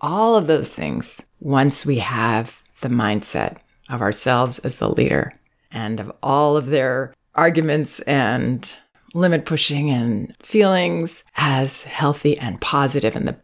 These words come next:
best thing they could be doing in that moment. It's very freeing, right? Once we get that. And if we're not getting that, it can help to look at what's getting in our way.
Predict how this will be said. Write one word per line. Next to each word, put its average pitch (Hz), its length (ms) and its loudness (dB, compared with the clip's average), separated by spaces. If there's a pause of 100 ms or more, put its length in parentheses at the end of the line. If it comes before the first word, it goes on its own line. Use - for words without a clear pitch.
best 151 300 2
thing 131 160 2
they 120 100 2
could - 120 -6
be 110 100 2
doing 117 220 0
in 120 80 2
that - 180 -2
moment. - 320 -2 (720)
It's - 180 -8
very 160 220 4
freeing, 196 540 0
right? 175 380 -2 (260)
Once 131 240 0
we 110 80 -2
get - 240 -4
that. - 320 -6 (1000)
And 139 360 -2
if - 180 -8
we're 147 80 0
not 151 520 0
getting 131 300 -2
that, 117 360 -2 (180)
it 156 160 2
can 156 140 0
help 151 240 -2
to 180 100 -2
look 165 380 4
at 139 420 -2 (300)
what's 156 180 -4
getting 151 240 -2
in 156 80 -2
our 160 140 -2
way. 185 500 0